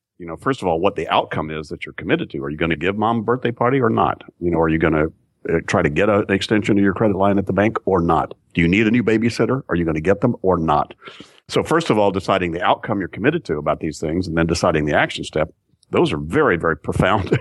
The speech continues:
<laughs> decisions people need to make. They often make them, but oftentimes when the thing blows up or it's in crisis mode, as opposed to when it's first got their attention. So the second thing is people will write things down, but then they won't go to that second stage.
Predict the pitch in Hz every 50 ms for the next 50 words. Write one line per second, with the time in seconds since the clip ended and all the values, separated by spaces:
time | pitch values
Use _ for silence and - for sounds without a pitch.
0 | - - - - 113 95 92 92 90 135 165 165 131 87 - - 90 78 85 82
1 | 82 82 73 76 80 71 - - - - - - - - - - - 104 107 131
2 | 123 - 87 87 110 117 117 - 107 85 82 82 87 90 95 - 95 87 87 95
3 | 85 80 - 90 80 82 78 - 87 78 73 73 87 90 98 104 90 87 82 76
4 | - - 85 76 76 - 85 78 76 - - 101 90 90 - - 80 73 - -
5 | 80 78 76 71 73 78 - - - - - - - 80 73 85 - - 87 85
6 | 85 - - 85 80 80 80 76 - 85 90 87 85 82 - - 87 80 - -
7 | 78 73 - 69 58 50 - - 98 90 87 - - - _ _ _ - - -
8 | - - 95 87 - - 160 - 233 151 - 98 90 90 92 92 - - 104 104
9 | 107 101 98 98 95 95 - - - - - _ _ - 113 127 147 147 - 127
10 | 104 92 - 131 120 98 101 87 110 98 101 101 101 104 98 101 107 101 95 92
11 | 82 85 87 - - 90 82 - 78 - - - 90 78 71 69 - -